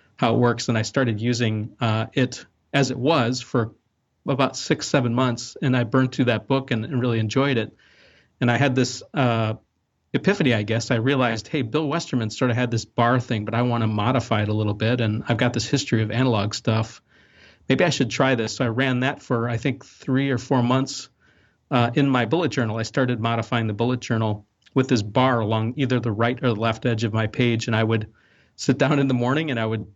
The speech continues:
look at my Outlook calendar and I would write down what I planned to do that day. And that way, if I went to a meeting, I wouldn't have to take my laptop. I could just take my book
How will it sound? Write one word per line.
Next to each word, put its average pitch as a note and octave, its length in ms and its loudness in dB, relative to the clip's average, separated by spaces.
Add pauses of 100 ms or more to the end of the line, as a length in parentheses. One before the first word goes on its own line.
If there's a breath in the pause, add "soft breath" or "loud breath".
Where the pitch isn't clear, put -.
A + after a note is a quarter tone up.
(100)
look C3 200 0
at C3 100 0
my A#2+ 200 0
Outlook B2 360 -2
calendar B2 360 0
and A2 100 -2
I A2+ 80 -2
would A2 160 0 (320)
write B2+ 360 2
down A#2 300 2
what A2+ 120 0
I A2+ 60 0
planned A2+ 320 -2
to G#2 60 -10
do B2+ 160 -2
that G#2+ 220 -2
day. A2 400 -2
And C3 140 4
that D3+ 160 0
way, B2+ 180 2
if B2 120 -4
I C3+ 80 2
went C#3 180 0
to C3 100 -4
a A#2+ 40 -2
meeting, C3+ 260 -2
I A2 40 -2
wouldn't C3+ 200 -2
have D3 140 -4
to - 40 -18
take D3 160 -4
my A#2+ 100 -2
laptop. A#2 540 -2
I A#2 60 0
could A#2 160 -4
just A#2 220 -2
take B2+ 200 -2
my A2 120 0
book B2 500 -2